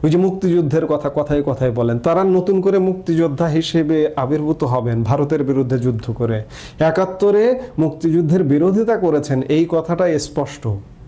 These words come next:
একাত্তরে এই ভারতের বিরুদ্ধে, আহ, অস্ত্র ধরতে পারেননি, এবার ধরবেন তারা।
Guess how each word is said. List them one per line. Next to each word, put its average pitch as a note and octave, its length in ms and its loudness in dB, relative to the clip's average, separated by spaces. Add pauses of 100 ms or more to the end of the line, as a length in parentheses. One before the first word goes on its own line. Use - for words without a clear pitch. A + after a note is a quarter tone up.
(1000)
একাত্তরে F3+ 1120 0
এই F3+ 280 2
ভারতের D#3 440 0
বিরুদ্ধে, F3 560 2
আহ, C#3+ 840 -2
অস্ত্র D#3+ 360 -2
ধরতে D3+ 300 0
পারেননি, C#3+ 720 0 (440)
এবার D3+ 400 2
ধরবেন C#3 480 2
তারা। A#2 540 -4